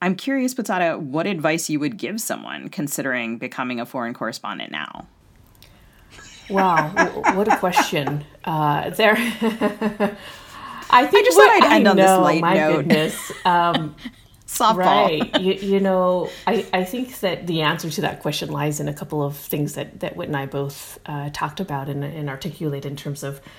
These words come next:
Speaker 2: how we felt after we made decisions to go to the respective war zones, uh, that we, where we went, uh, that we, that we went to.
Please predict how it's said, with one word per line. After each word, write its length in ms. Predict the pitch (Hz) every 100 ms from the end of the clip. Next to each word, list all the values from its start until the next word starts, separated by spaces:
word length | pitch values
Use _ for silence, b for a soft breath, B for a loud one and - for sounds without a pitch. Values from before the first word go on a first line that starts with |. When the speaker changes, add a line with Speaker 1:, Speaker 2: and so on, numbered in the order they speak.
| B
Speaker 2:
how 160 | - 165
we 140 | 156
felt 240 | 147 156 -
after 340 | 151 165 -
we 140 | 143 139
made 160 | 139
decisions 480 | 143 147 147 143 147
to 120 | -
go 340 | 151 131 147 147 B B -
to 400 | - 165 147 147
the 100 | 143
respective 480 | 143 - 135 147 147
war 180 | 175 202
zones, 540 | 170 143 143 139 - - -
uh, 320 | 151 143 139 143
that 160 | 143
we, 300 | 151 135 - b -
where 120 | 160
we 140 | 147
went, 420 | 143 117 - - - b b
uh, 100 | 139
that 160 | 147 143
we, 140 | 135
that 240 | - 160 143
we 100 | 139
went 260 | 147 139 -
to. 300 | 143 147